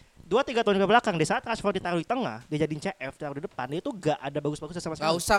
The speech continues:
Speaker 2: nggak usah gitu. Pertandingan kemarin ada dua tiga
Speaker 1: Nah,
Speaker 2: peluang
Speaker 1: itulah.
Speaker 2: kebuang anjing
Speaker 1: Heeh.
Speaker 2: gara-gara Rashford nggak bisa finishing.
Speaker 1: Nah, karena my personal view adalah dia itu tidak cocok menjadi striker utama. Dia adalah orang yang main dari pinggir. Yang pinggir masuk ke, ke dalam.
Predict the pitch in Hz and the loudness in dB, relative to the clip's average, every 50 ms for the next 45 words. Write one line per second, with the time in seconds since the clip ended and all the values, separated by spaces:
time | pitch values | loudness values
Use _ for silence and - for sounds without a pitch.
0 | 226 196 180 165 170 180 - 202 185 170 160 - - 165 - 170 - 151 156 160 | 4 4 2 2 2 4 2 0 -2 -2 -4 -4 -4 -4 -2 2 2 2 4 4
1 | 160 160 156 160 151 160 170 185 196 175 160 160 156 147 147 156 165 170 - 156 | 2 0 -2 -2 -4 -2 -2 -2 -2 -4 -6 -8 -8 -4 0 0 0 0 0 -2
2 | 151 156 160 151 151 156 - - 156 156 160 185 196 165 - 180 147 143 143 175 | 0 2 4 4 2 0 -2 -2 0 4 6 6 6 6 4 0 0 4 6 6
3 | 190 170 147 151 185 156 147 160 147 143 139 147 147 147 139 139 147 - - 160 | 6 6 4 2 2 2 4 6 6 6 6 6 6 6 6 4 4 2 0 0
4 | - 156 151 147 151 151 - 151 147 143 135 - 170 180 170 156 185 196 254 302 | 0 2 0 2 2 0 0 -2 -2 0 0 2 0 0 0 2 2 4 4 6
5 | 294 254 214 - - 185 - 180 175 170 220 277 262 190 180 240 254 185 185 196 | 6 4 4 4 2 -2 0 0 2 4 6 6 6 6 6 4 4 4 4 2
6 | 202 269 - 277 190 165 - - 170 240 240 214 160 147 185 190 - 180 175 - | 2 2 0 0 0 0 2 4 2 2 2 2 0 0 -2 0 0 0 -2 0
7 | - 196 202 202 - 220 240 247 220 160 139 139 - - - - - - _ _ | 0 -2 0 2 4 4 4 4 4 0 -2 -4 -10 -18 -20 -18 -18 -18 _ _
8 | - 156 165 202 254 269 233 180 185 190 202 - 180 185 180 214 233 226 220 208 | -10 -6 -2 0 0 0 0 0 -2 -2 0 2 4 4 4 4 2 -2 -2 -4
9 | 190 185 196 214 208 214 202 208 - 220 208 208 175 165 151 139 127 - _ _ | -2 0 0 2 2 2 0 0 -2 -2 -2 -2 -2 -4 -6 -8 -12 -20 _ _
10 | _ _ _ _ - - 160 170 170 - - 165 - 226 214 180 - - 220 202 | _ _ _ _ -8 -4 -4 -4 -2 0 0 0 2 2 0 0 -2 -6 -8 -8
11 | 220 202 - - 185 196 208 214 208 180 | -8 -8 -8 -4 2 4 6 6 6 4